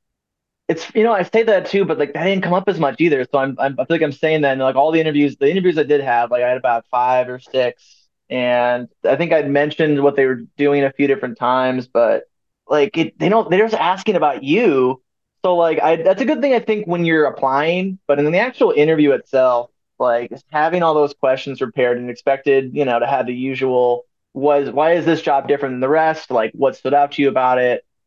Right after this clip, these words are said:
Having a good response for that. I know with, like, the teaching stuff, it was, like, specific to, like, you know,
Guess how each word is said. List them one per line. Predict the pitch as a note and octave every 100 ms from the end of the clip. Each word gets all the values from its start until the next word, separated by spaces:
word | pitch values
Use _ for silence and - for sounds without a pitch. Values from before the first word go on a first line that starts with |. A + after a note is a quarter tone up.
| _
Having | - C3 C3+
a |
good | C3+ C3
response | B2+ - A#2+ A#2+
for | -
that. | A2+ A#2+ B2 A#2+ -
I | A#2+
know | B2+ B2
with, | A#2+ A#2+
like, | A#2+ G#2+ G#2+
the | A2
teaching | - C#3+ B2+ C3
stuff, | B2+ - B2+ B2
it |
was, | A#2 A#2 A2+
like, | A2+
specific | - C3+ C#3 C#3 C#3 C3+
to, | C#3
like, | B2 A#2+ G#2+ -
you | B2
know, | F#2 E2